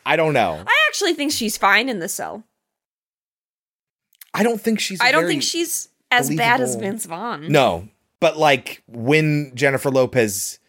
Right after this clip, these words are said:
Speaker 1: aside from Vincent D'Onofrio, is the, you're the best actor in your movie, and only Vincent D'Onofrio, 'cause he gets to do the weird shit.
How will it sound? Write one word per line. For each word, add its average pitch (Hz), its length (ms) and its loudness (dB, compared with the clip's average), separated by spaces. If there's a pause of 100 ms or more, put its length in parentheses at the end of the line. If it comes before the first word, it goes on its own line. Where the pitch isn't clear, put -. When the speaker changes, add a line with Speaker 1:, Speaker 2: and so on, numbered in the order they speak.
(460)
Speaker 1:
aside 143 360 4
from 131 160 -2
Vincent 113 300 0
D'Onofrio, 95 840 0
is 110 200 0
the, 135 180 -8
you're 113 100 4
the 107 160 4
best 113 480 2
actor 110 420 0
in 95 60 -2
your 92 120 -4
movie, 90 600 -4 (340)
and 135 120 2
only 208 220 6
Vincent 165 300 2
D'Onofrio, 131 520 4
'cause - 180 -2
he 120 100 0
gets 113 200 0
to - 100 -4
do 120 140 -2
the 98 100 -2
weird 104 380 0
shit. 151 400 0